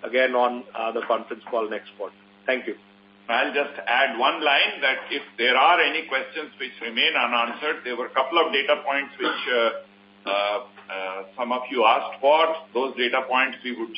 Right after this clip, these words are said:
Speaker 2: share, and we'll add an addendum to, uh, the call transcript so that it's available to everyone.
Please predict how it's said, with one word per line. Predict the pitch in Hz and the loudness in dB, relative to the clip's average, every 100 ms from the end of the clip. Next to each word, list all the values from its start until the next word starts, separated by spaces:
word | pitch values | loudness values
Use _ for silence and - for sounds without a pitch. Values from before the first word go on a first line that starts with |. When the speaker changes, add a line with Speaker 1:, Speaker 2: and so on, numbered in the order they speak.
| 127 | 0
Speaker 2:
share, | 135 147 | 4 6
and | 143 123 113 | 4 0 -4
we'll | 117 107 - 113 | -4 -6 -6 0
add | 117 123 | 2 0
an | 123 | -2
addendum | 113 101 110 117 139 123 | -2 0 0 0 -4 -4
to, | 120 117 107 101 101 | -6 -4 -6 -12 -10
uh, | 104 98 98 104 | -6 -6 -6 -10
the | 104 | -4
call | 104 117 113 | 2 2 2
transcript | 120 120 - 165 160 - | -2 -2 -2 -2 -2 -6
so | - | -4
that | 113 110 | -2 -4
it's | 113 - - 107 | -10 -16 -10 -6
available | 104 113 117 117 | -2 -2 -2 -4
to | 107 | -2
everyone. | 107 113 139 151 | 0 2 2 2